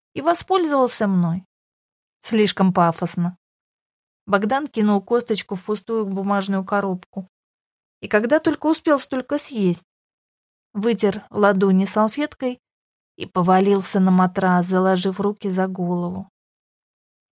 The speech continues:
«Все необходимое будет совсем скоро. Мы, конечно, могли бы и в другом месте пожить, но я решил, что это символично.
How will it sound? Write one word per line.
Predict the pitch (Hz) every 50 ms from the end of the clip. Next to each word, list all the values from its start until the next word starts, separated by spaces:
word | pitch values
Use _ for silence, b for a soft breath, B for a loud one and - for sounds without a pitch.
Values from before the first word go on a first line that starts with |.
| _ _ _ _ _ _ _ _ _ _ _
«Все | - - 349 359
необходимое | 302 240 226 214 - 214 208 202 190 247 302 311 247 214 196
будет | 185 185 226 220 185 -
совсем | - 190 180 - - 190 185
скоро. | 180 - _ _ - 196 190 185 170 165 165 - _ _ _ _ _ _ _ _ _ _ _ _ _ _ _ -
Мы, | 277 285
конечно, | 294 - 294 294 285 285 269 - 269 262
могли | 247 254 262 254 262 262 277
бы | 240 247 262
и | 254
в | 226
другом | 220 247 254 247 247 339 392 392 311 226
месте | 208 190 185 - - 185
пожить, | - 196 190 190 185 185 185 175 170 180 - - - _ _ _ _ _ _ _ -
но | 214
я | 226 277 302 302
решил, | 247 226 202 - 247 269 277
что | - - - 202
это | 226 214 214
символично. | 190 - 208 196 190 202 202 190 170 170 180 180 - - - 170 165 180 180